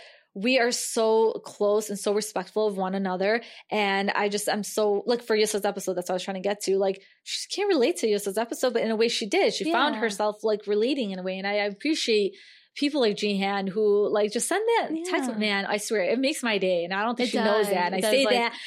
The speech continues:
Speaker 1: I send my heart eyes and hearts, and, but it's like, I wish she knew how
Speaker 2: Yeah.
Speaker 1: cheesed out we get. And other girls who send us those, you guys, stop coming into our D Ms and saying, "I hope you read this." We will read it.
Speaker 2: Oh, we read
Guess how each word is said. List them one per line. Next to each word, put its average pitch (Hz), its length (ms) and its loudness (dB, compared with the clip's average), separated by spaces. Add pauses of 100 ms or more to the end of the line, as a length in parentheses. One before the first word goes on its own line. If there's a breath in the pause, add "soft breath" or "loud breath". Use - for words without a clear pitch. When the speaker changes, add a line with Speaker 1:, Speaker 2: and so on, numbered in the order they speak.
(160 loud breath)
Speaker 1:
I 196 60 0
send 240 220 0
my 277 120 2
heart 254 320 0
eyes 240 340 2
and 214 160 -2
hearts, 240 300 0
and, 220 80 -4
but 240 80 0
it's 233 100 -2
like, 233 220 -4 (340)
I 208 120 4
wish 262 180 2
she 247 140 0
knew 214 300 2
how 214 180 0
Speaker 2:
Yeah. 196 80 0 (140)
Speaker 1:
cheesed 220 220 0
out 196 200 0
we 185 100 -4
get. 185 220 -2 (300 loud breath)
And 277 120 0
other 339 220 4
girls 226 260 2
who 240 180 -2
send 247 320 -2
us 311 200 -2
those, 247 280 0 (560 soft breath)
you 247 120 -2
guys, 202 360 0
stop 269 380 -2
coming 403 240 -4
into 392 180 -4
our 311 140 2
D 220 180 0
Ms 226 200 -2
and 214 100 -4
saying, 220 240 -2
"I 202 60 0
hope 208 240 -2
you 208 120 -2
read 190 220 0
this." - 320 -6
We 247 180 2
will 214 360 2
read 196 300 0
it. 185 60 2
Speaker 2:
Oh, 339 140 2
we 330 180 2
read 349 240 2